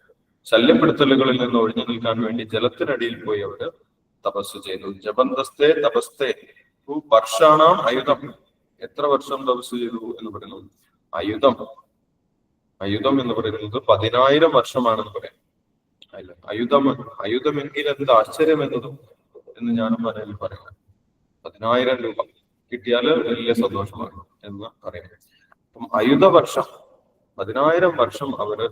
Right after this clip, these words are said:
ജലത്തിനടിയിൽ തപസ് ചെയ്തു എന്നാണ് പറയുന്നത്. അപ്പോൾ ശിലപ്രഭാകർ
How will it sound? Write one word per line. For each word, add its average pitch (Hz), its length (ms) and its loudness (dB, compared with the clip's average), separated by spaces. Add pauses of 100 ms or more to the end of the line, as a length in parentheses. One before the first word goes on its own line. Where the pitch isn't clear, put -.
ജലത്തിനടിയിൽ 98 720 -10 (640)
തപസ് 101 300 -6
ചെയ്തു 98 400 -10
എന്നാണ് 87 240 -14
പറയുന്നത്. - 440 -16 (1500)
അപ്പോൾ 113 140 0 (100)
ശിലപ്രഭാകർ 113 560 0